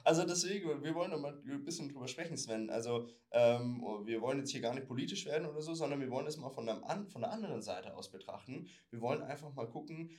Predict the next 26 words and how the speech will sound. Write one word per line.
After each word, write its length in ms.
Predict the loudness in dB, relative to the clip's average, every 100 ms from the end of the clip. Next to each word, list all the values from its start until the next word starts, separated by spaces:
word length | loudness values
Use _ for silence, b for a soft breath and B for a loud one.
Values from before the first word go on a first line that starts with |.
| B
was 220 | -2 -2
haben 180 | -2 -4
denn 240 | -4 -6 -6
diese 360 | -4 -2 0
Wahlen 520 | 0 2 0 -2 -6 -8 -16 -8
dieser 320 | -4 -2 -2
beiden 380 | 0 -2 -2 -2
Bundesländer, 540 | -2 -2 -2 -2 -2
Bayern 380 | 4 6 6 4
und 140 | -2
Hessen, 440 | -4 -2 -2 -6 B B -4
was 160 | 0
haben 140 | 0 0
die 80 | -2
jetzt 160 | -2
denn 100 | -4
für 120 | -4
eine 160 | -2 0
Auswirkung 440 | 0 -2 -4 -6
auf 160 | -8 -6
unseren 280 | -6 -4 4
Geldbeutel? 580 | 4 6 2 0 -2 -4
Und 400 | 0 0 0 -6
ich 140 | 0
denke 280 | 0 0 -2
schon, 440 | -2 -2 -4 -12